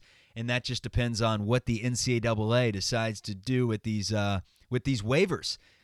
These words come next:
and we should find out about that in the, uh, very near future. But Wes is excited about the team's depth. He's excited about the team's length, their size, and most importantly, the mentality.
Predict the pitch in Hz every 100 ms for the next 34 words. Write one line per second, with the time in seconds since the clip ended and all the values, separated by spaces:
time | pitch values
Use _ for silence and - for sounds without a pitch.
0 | - 123 139 135 117 139 127 120 117 110
1 | 104 113 113 113 104 101 98 113 120 117
2 | 113 101 110 98 - 131 123 127 127 120
3 | - _ _ _ _ _ _ - 117 117
4 | 147 147 131 135 - 147 143 131 117 -
5 | 120 98 143 175 - - - _ 131 120
6 | - 147 139 127 117 110 110 - 127 104
7 | 98 139 185 190 - _ _ - 120 -
8 | - 156 180 220 208 - _ - 120 131
9 | 147 - 135 131 135 123 127 117 - _
10 | _ _ _ _ _ _ _ _ 139 139
11 | 131 113 135 123 87 78